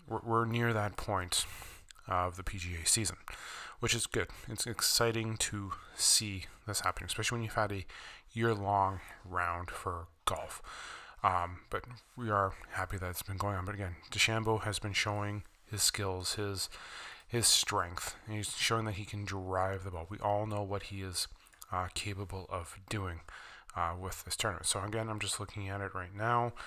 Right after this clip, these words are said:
So B M W today, uh, Tour Championship next week, which will determine who is gonna be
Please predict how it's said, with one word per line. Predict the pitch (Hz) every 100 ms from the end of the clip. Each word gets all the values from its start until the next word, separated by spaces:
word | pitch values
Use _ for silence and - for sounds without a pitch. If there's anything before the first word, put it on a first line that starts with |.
| - - - -
So | 117
B | 123
M | 127
W | 120 120 120
today, | - 117 120 123 117 98 -
uh, | 98 95
Tour | - 110
Championship | - 104 92 92 -
next | 98 82 -
week, | 131 127 -
which | 104 -
will | 98
determine | 101 - 110 110 110 107 104 - - - - -
who | 110 107
is | 104
gonna | 104 98
be | 98 98 98